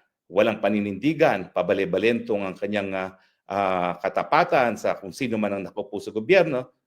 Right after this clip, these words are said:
wala nang nakikinig sa kanya. Eh, dati-dati, hot na hot siya. Ganyan din ang mangyayari sa mga news anchors kung hindi sila pagkakatiwalaan.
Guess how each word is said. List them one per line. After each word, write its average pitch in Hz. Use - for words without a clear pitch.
wala -
nang 131
nakikinig 127
sa -
kanya. 143
Eh, 110
dati-dati, 110
hot -
na 85
hot -
siya. -
Ganyan 214
din 110
ang 123
mangyayari 123
sa 120
mga 120
news 110
anchors 85
kung 214
hindi 135
sila 98
pagkakatiwalaan. 78